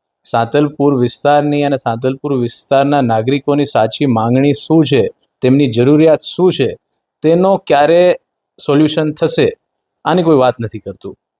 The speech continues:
અને તે માટે કોંગ્રેસ પાર્ટીએ, યુથ કોંગ્રેસે, અમે લોકોએ નક્કી કર્યું છે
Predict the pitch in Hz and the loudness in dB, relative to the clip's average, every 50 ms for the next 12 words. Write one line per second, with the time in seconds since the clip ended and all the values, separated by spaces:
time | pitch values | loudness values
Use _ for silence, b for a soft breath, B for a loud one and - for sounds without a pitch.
0 | _ _ _ _ _ _ - 131 139 143 151 160 185 196 180 165 147 127 139 143 | _ _ _ _ _ _ -4 -2 -2 0 2 2 2 2 2 2 0 2 2 2
1 | 151 160 - _ _ _ _ _ _ _ _ _ - 139 143 156 170 175 170 - | 2 2 0 _ _ _ _ _ _ _ _ _ -4 -2 0 2 2 0 0 0
2 | - 143 143 139 139 151 151 156 151 147 135 147 156 - - 139 127 123 120 117 | 0 2 2 0 0 -2 0 0 0 0 0 -2 -4 -4 -4 -4 -4 -2 -2 -4
3 | 117 - 135 131 127 135 127 123 117 - - 123 123 127 143 143 - 180 165 143 | -4 -2 -2 0 0 2 2 0 0 0 -2 0 0 0 -2 0 0 -2 0 2
4 | 127 117 120 113 104 - 98 | 2 2 0 -2 -4 -6 -10